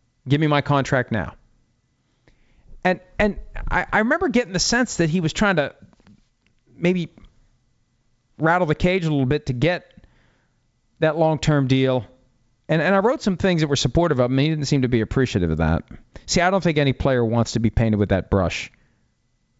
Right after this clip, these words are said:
I think you quickly lose the fans. This gets back to that dichotomy where owners can make business decisions all they want, and they get applauded. Players make business decisions like that, and they're called selfish and greedy. How dare you? How dare you?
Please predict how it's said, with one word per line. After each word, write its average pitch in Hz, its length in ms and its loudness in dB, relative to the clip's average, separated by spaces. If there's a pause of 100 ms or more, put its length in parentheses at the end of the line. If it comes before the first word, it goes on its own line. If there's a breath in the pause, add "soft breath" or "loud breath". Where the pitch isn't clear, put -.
(400)
I 143 80 2
think 147 240 0
you 143 100 2
quickly 135 440 0
lose 123 300 0
the 110 80 -2
fans. 110 580 0 (1500)
This 151 160 0
gets 160 180 -2
back 147 260 0
to 147 60 2
that 127 160 0
dichotomy 127 580 2
where 117 400 0
owners 143 340 2
can 139 140 0
make 123 200 0
business 127 320 -2
decisions 117 420 -2
all 117 160 0
they 113 140 -2
want, 110 340 0
and 127 60 -6
they 120 60 -2
get 104 140 -2
applauded. 120 560 -2 (440 loud breath)
Players 143 300 0
make 127 220 -2
business 127 260 -2
decisions 120 480 -6
like 107 220 -2
that, 101 220 0
and 110 80 0
they're 107 80 2
called 104 260 0
selfish 101 460 -2
and 95 100 -6
greedy. 92 300 -4
How 147 220 -2
dare 123 360 -2
you? - 60 -8
How 180 180 0
dare 131 340 -2
you? 80 280 -6